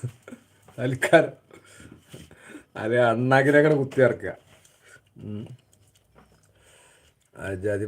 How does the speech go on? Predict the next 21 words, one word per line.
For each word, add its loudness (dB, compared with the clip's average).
മുതലാണ്. -6
ഏ, 2
ഹായ്, -4
ഹായ്, -6
ഹായ്, -8
ഹായ്. -10
അതാരാണ്? -8
അസീസ് 0
കാ, 12
ഉഷാറല്ലേ? 4
റാഹത്തല്ലേ? 0
അസീസ് -6
കാ, 8
ഹായ്, 4
ഹായ്, 2
ഹായ്. -6
എന്താ 2
വിശേഷം? 0
റാഹത്തല്ലേ? 0
ഫഹീം, 2
ഓക്കെ. -10